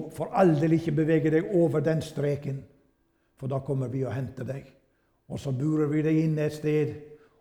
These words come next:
og så må du omskoleres. Dette hører vi om i nærliggende land. Dette foregår, og vi venter på at også sånn er det i Norge. Og derfor så sier jeg opp igjen,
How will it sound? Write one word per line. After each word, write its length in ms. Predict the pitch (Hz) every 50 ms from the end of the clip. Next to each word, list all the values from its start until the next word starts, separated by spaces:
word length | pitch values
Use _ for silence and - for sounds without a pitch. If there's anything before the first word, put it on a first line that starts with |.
| _
og 120 | 139 143 -
så 160 | - 151 143
må 180 | 147 143 143 135
du 140 | 135 143 143
omskoleres. 800 | 147 147 139 - - 143 139 135 131 127 123 113 - - - - - - - _ _ _ _ _ _
Dette 240 | 143 139 - - 156 - 113 107
hører 300 | 90 147 160 160 147 147
vi 160 | 147 151 151 151
om 220 | 151 156 151 147 139 - - - - _ -
i 200 | 156 143 143 139
nærliggende 760 | 131 139 147 151 156 156 151 147 147 139 127 147 139 139 139
land. 340 | 135 139 135 139 131 127 117 104 - - - _
Dette 240 | - 147 147 147 139
foregår, 640 | - 143 143 143 139 135 117 131 139 135 135 131 - - - - - _ _ _ _ _ _ _ _ _ _ _ _ _ _ _ _
og 180 | - 139 139 120
vi 120 | 143 143 131
venter 460 | 135 143 151 139 143 - 147 135 -
på 160 | - 139 139 131 127 117 101 - - - - -
at 120 | 110 - -
også 340 | 143 127 107 - - - -
sånn 220 | 147 139 117 110 104 92 - - _ _ _ _ - 147
er 160 | 139 131 113 107
det 160 | 123 127 170 -
i 100 | 135 131
Norge. 420 | 131 123 135 135 131 117 - - 98 - _ _ _ _ _ _ _ _ _ _ _ _ _ _ _ _ _ _
Og 120 | - 131 113
derfor 320 | 156 151 - - 151 131
så 100 | 120 151
sier 200 | 135 135 156 143
jeg 60 | 143
opp 120 | 139 - 151
igjen, 180 | 147 135 131